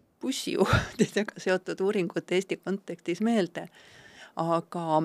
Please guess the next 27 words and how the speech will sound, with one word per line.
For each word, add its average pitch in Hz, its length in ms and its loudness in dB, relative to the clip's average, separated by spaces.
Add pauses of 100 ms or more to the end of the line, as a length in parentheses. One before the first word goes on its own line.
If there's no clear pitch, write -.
need, 190 240 2
mis 190 140 2
puudutab 185 440 -2
klienditeenindajat, 196 1200 0 (220)
ütleme, 160 360 -6
seda 185 240 -2
sorti 180 320 -6
sektorit, 160 920 -6 (680)
võib-olla 160 420 -4
seal 151 220 -6
ka, 147 140 2 (960)
noh, 175 140 -6
hooldekodud, 185 760 0 (140)
ähm, 160 320 0 (500)
sanitarid, 175 800 -2
hooldajad 170 800 0
ja, 165 120 -4
ja 170 160 -4
nii 202 140 -2
edasi, 175 320 -4
et, - 240 -20 (580)
et 175 300 -4
neid 226 260 0
on 208 260 4
uuritud, 220 680 0
noh, 190 140 0
meditsiinipersonal 180 1200 0